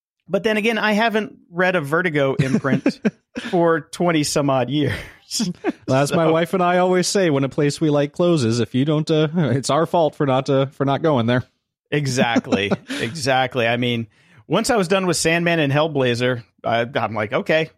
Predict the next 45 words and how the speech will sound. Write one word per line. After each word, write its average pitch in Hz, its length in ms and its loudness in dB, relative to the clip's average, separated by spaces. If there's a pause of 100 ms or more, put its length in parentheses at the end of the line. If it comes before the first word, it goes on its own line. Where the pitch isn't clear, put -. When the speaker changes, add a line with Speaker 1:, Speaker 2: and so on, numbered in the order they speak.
Speaker 1:
I'm 143 140 0
grown 160 260 2
up 160 180 0
now. 123 180 2
I 123 60 2
need 139 100 0
to 123 80 -4
go 143 80 0
get 127 160 0
a 117 40 -6
job 120 440 0
and - 260 -10
pay 113 140 -2
my 104 140 -2
bills." 123 340 0
So 104 300 0
no 117 140 0
more 107 120 0
Speaker 2:
<laughs> 143 120 -2
Speaker 1:
comic 131 220 0
books 117 180 -4
for 113 120 -6
a 107 60 0
long 101 220 -10
time. 110 360 -2 (560)
Uh, 151 280 2
but 202 120 -2
yeah, 254 240 2
it's 175 100 -4
been 196 140 0
around 202 180 2
for 196 80 -4
twenty-six 196 540 -2
years, 170 420 0
and 147 320 0
they're 147 140 2
just 139 240 -2
redoing 135 580 0
everything. 120 460 -2
But 151 120 0
I 214 60 0
was 247 140 -2
just, 302 160 -8
you 277 80 0
know, 220 220 0